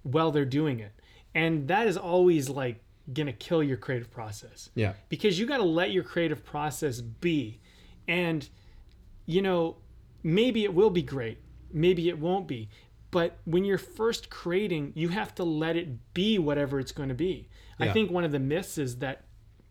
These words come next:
Speaker 1: somehow an artist already knows what's good or not beforehand
Speaker 2: Yeah.
Speaker 1: while they're doing it. I,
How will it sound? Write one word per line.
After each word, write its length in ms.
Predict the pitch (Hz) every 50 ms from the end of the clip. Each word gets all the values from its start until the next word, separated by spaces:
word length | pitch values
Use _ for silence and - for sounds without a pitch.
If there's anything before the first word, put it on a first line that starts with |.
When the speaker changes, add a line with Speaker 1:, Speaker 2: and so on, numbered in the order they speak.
| - - 139
Speaker 1:
somehow 400 | - - 175 170 165 165 165 156 147
an 80 | 139
artist 340 | - 151 156 156 156 135 - 160
already 260 | 147 147 139 131 131
knows 340 | 127 123 135 143 147 131 120
what's 200 | 123 123 - -
good 200 | - 147 147 135
or 60 | 127
not 260 | 113 110 104 101 101 - - - - - - -
beforehand 640 | - 156 - - - 160 160 143 123 107 104 104 104 - -
Speaker 2:
Yeah. 120 | - 143 165
Speaker 1:
while 80 | 170
they're 120 | 170 160 156
doing 300 | 135 147 151 143 131 117
it. 140 | 107 101 110 - - - - - - - - _ - -
I, 80 | -